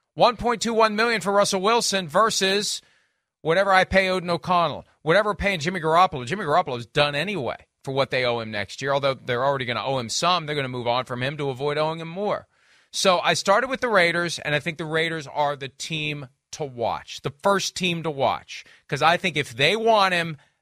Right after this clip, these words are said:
they're gonna get him. If the Raiders want him. Now they gotta figure out who the coach is gonna be, et cetera, et cetera. But Russell Wilson to the Raiders was my first thought, and I think there's something to that depending upon who the coach is and what they decide to do from a personnel standpoint.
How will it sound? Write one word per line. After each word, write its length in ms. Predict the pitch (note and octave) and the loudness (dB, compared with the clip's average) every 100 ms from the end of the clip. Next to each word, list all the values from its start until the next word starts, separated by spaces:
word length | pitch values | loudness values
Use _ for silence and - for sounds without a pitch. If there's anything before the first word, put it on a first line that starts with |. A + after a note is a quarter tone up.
| _ | _
they're 240 | A2 C3 | -2 0
gonna 180 | C3+ C#3+ | 0 -2
get 280 | C3+ B2 F2 | -2 -2 -2
him. 100 | C2+ _ _ _ _ _ _ _ | -6 _ _ _ _ _ _ _
If 140 | D3 - | -10 -8
the 100 | B2 | -4
Raiders 420 | B2+ D3 E3 C#3 | 0 0 0 -4
want 320 | C#3+ A#2+ D#2 | -4 -6 -6
him. 100 | C#2+ | -6
Now 220 | B2 B2 | -2 0
they 120 | B2 | -2
gotta 160 | A#2+ A2+ | -2 -4
figure 200 | - A#2 | -4 -8
out 60 | G#2+ | -8
who 80 | |
the 80 | G#2+ | -10
coach 300 | - G3 F#3+ | -6 -4 -4
is 100 | F#3 | -8
gonna 180 | E3 E3+ | -8 -8
be, 300 | C#3 D#3+ D3+ | -8 -8 -6
et 120 | B2+ | -8
cetera, 280 | - B2 A2 | -6 -6 -6
et 80 | G2+ | -8
cetera. 400 | - C3+ C#3 A#2 _ _ _ _ | -2 0 0 -4 _ _ _ _
But 300 | E3+ D#3 - _ | 2 2 0 _
Russell 380 | C#3+ D3 E3 G#3+ | 0 2 2 0
Wilson 300 | G3+ G3+ F#3+ | 0 -2 -2
to 60 | G3 | -6
the 80 | F#3+ | 0
Raiders 580 | F#3 F3 E3+ E3 D3+ - _ _ | 2 2 0 -4 -10 -18 _ _
was 160 | C#3 C3 | -10 -4
my 120 | C#3+ | -4
first 360 | C3+ D3+ C#3+ - | -4 -4 -6 -4
thought, 340 | B2+ A#2+ A#2 _ _ _ - | 0 0 -2 _ _ _ -8
and 160 | C3 | -4
I 120 | B2+ | -4
think 220 | A#2+ D3+ C#3 | -6 -8 -8
there's 180 | C#3 | -8
something 360 | - C3+ - B2 | -6 -8 -8 -12
to 280 | - - D#3+ | -10 -8 -6
that 360 | B2 A2+ A2 _ _ _ | -2 0 -2 _ _ _
depending 380 | - - C3+ B2+ | -20 -8 -8 -6
upon 380 | B2 - B2 A#2 | -12 -8 -6 -6
who 120 | A#2+ | -10
the 80 | A#2 | -14
coach 320 | A#2 B2 G#2+ | -10 -10 -8
is 180 | A#2+ G2+ | -10 -10
and 140 | A2 | -10
what 140 | A2 G#2+ | -10 -10
they 100 | G#2+ | -10
decide 380 | F2 - A2 G2 | -10 -8 -8 -8
to 40 | |
do 140 | F#2+ | -14
from 160 | F#2+ G#2+ | -16 -16
a 60 | G2 | -16
personnel 440 | A2+ G#2+ A#2+ A2 | -14 -12 -10 -10
standpoint. 400 | - F#2+ E2 A#2 | -10 -14 -8 -4